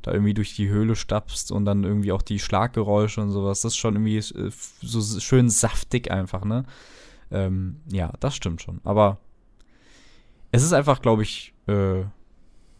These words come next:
Diablo zwei, wer's, wer's kennt, der wird's weiterhin lieben, so, der liebt's immer noch. Und ich glaub, viele sind mit dem Remaster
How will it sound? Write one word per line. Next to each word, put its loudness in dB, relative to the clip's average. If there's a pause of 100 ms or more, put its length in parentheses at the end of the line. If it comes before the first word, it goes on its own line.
(220)
Diablo 0
zwei, 2
wer's, -2
wer's -4
kennt, 2
der -2
wird's -8
weiterhin -2
lieben, -2
so, 0
der -4
liebt's -10
immer 0
noch. 0
Und -4
ich -16
glaub, -2
viele 0
sind 0
mit -6
dem -2 (640)
Remaster 2